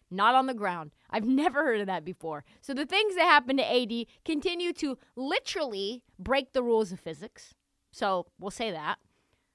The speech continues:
If you wanna call that a mystery, if you wanna call that a coincidence, if you wanna call that just him being brittle, whatever you wanna say, it's all true. And of course, Russell Westbrook has been really good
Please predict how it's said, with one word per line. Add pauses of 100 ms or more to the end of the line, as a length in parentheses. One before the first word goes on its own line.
(260)
If
you
wanna
call
that (140)
a
mystery,
if
you
wanna
call
that
a
coincidence,
if
you
wanna
call
that
just
him
being
brittle, (200)
whatever
you
wanna
say,
it's
all
true. (1400)
And
of
course,
Russell
Westbrook
has
been
really
good